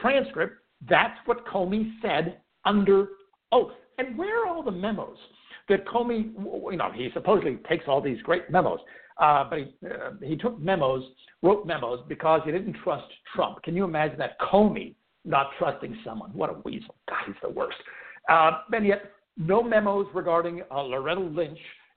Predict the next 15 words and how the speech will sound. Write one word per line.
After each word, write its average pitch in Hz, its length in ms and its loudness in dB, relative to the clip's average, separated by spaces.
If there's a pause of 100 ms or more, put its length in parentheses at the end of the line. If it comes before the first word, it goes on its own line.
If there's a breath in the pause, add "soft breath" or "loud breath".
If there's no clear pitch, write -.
and 156 300 2 (160)
her 190 260 6
putting 185 400 -4 (120)
pressure 220 400 -2
on 151 260 4
him 135 320 -8 (180 loud breath)
to 170 80 -4
call 170 340 4
it 165 220 2
a 147 140 -2
matter 147 720 2
instead 160 260 -8
of 165 80 4
an 156 80 0
investigation. 143 920 -2